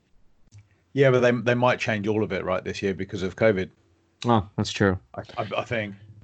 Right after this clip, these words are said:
Speaker 2: But yeah, I, I guess, long story short, yeah, I, I think the Saints probably are the favorites, um, to probably,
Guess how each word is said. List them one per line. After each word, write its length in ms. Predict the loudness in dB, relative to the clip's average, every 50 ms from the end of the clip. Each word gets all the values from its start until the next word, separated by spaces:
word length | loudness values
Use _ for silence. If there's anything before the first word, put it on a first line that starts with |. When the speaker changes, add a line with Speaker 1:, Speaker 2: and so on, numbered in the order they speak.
| -18 -18 -14 -8 -8 -6 -6 -6 -10 -6 0 4
Speaker 2:
But 100 | 6 8
yeah, 160 | 8 6 6
I, 140 | 4 2 4
I 60 | 4
guess, 200 | 2 2 0 -4 _ _ _ -14 -12 -12 -12 -14 -18 -20 -20 _ _ _
long 220 | -8 -4 -2 -2 -2
story 240 | -2 -2 -2 -2
short, 200 | -2 0 2 2
yeah, 140 | 4 4 4
I, 200 | 4 4 2 0
I 20 | 0
think 180 | -2 -2 -4
the 60 | -4
Saints 300 | -4 0 0 0 0 -2 -4
probably 260 | -2 0 2 2 2
are 80 | 2 0
the 80 | -2
favorites, 580 | -4 -2 -4 -2 -2 -2 -4 -6 -6 -14 -18 -16 -10
um, 440 | -6 -4 -2 -2 -2 -2 -4 -6 -8 -12 _ _ _
to 100 | -10 -6
probably, 340 | 0 0 2 2 2 -2 -4